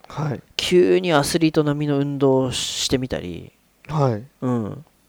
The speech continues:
Speaker 2: あとは、岩崎君もそうだけど、酒大好きだったのに酒やめさせられて、
Speaker 1: はい。
Speaker 2: 代わりにプロテイン飲めみたいな。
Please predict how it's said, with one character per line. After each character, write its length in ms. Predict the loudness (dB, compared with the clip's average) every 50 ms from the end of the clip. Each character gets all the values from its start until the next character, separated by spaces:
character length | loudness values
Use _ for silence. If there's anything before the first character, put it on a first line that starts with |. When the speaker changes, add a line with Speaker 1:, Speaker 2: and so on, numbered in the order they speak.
| _ _ _ _ _ -6
Speaker 2:
あ 100 | -6 2
と 100 | 4 6
は、 720 | 6 6 4 2 0 0 -2 -2 -2 -2 -4 -4 -4 -4 0
岩 140 | 2 2 2
崎 180 | 2 0 -2 -2
君 100 | -8 -8
も 60 | -4
そ 100 | -2 -2
う 40 | -2
だ 100 | -2 -4
け 100 | -4 -6
ど、 80 | -6
酒 320 | -6 -8 -8 0 2 4 6
大 180 | 8 6 6
好 60 | 4
き 100 | 2 0
だ 60 | 0 0
っ 40 |
た 140 | -2 _ -8
の 80 | -8 -8
に 80 | -10
酒 300 | -8 -10 -8 -4 -4 -2
や 100 | -2 -2
め 100 | -2 -4
さ 120 | -6 -8 -6
せ 100 | -4 -2
ら 120 | -2 -2
れ 100 | -4 -6
て、 480 | -6 -2 0 0 0 0 -2 -6 -10 -14 _ _ _ _ _
Speaker 1:
は 200 | -10 -8 -6 -6
い。 60 | -6 -8 -12 -18 -20 -20 _ _
Speaker 2:
代 180 | 2 8 10 12
わ 120 | 12 12
り 120 | 10 8 4
に 480 | 2 0 0 0 0 0 0 0 2 4 6
プ 60 | 8
ロ 120 | 8 8
テ 140 | 6 6 4
イ 60 | 4
ン 60 | 2
飲 60 | -2 -4
め 140 | -4 -6
み 100 | -6 -8
た 120 | -12 -12 -14
い 60 | -14
な。 200 | -16 -18 -20 -20